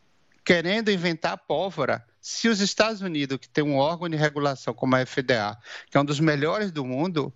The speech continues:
por que não importar outras vacinas sem ser essas que estão sendo importadas? Nós temos que trazer todas as vacinas possíveis americanas e aplicar em massa na população. Senão,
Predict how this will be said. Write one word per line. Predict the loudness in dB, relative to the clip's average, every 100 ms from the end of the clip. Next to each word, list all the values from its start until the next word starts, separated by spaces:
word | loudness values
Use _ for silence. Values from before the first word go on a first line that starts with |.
| _ 0
por | 0
que | 4 2
não | 2 0
importar | 0 0 0 -2 -2
outras | -2 -4 0
vacinas | 0 0 0 2 2 0
sem | 2 0
ser | 2 0 0 -2 -12 -6 0
essas | 2 0 -4 -4
que | -2
estão | 0 0
sendo | 0 0
importadas? | 0 -4 0 0
Nós | 0
temos | 0 -2 0
que | -2
trazer | 0 0 -2
todas | -2 0 0 0
as | -2
vacinas | -4 -4 0 0
possíveis | -2 -2 -2 0 0 2 0
americanas | -2 -4 -6 -2 0 0 -4 -8 -18 0
e | 0
aplicar | 0 -2 -6 -2 0 0
em |
massa | -2 -2 -2 -2 -4
na | -4
população. | -2 -2 0 0 0 -2 -4 -6 _ _ _ _ -4
Senão, | 2 2 4 2 0